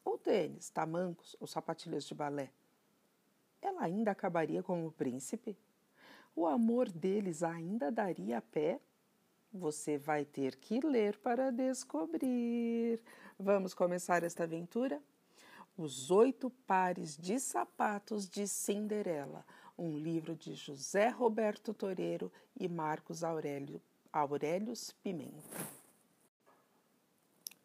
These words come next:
Era uma vez uma linda menina chamada Cinderela.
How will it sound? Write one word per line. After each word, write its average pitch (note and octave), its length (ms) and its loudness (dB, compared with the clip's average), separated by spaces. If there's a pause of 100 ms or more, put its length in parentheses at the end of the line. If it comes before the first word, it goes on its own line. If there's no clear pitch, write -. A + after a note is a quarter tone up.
(720)
Era A4+ 180 4
uma D#4+ 180 2
vez G3+ 320 0
uma G3 220 -2
linda G#3 720 -2
menina G3+ 560 -2
chamada F3+ 680 -2
Cinderela. D#3+ 1080 -6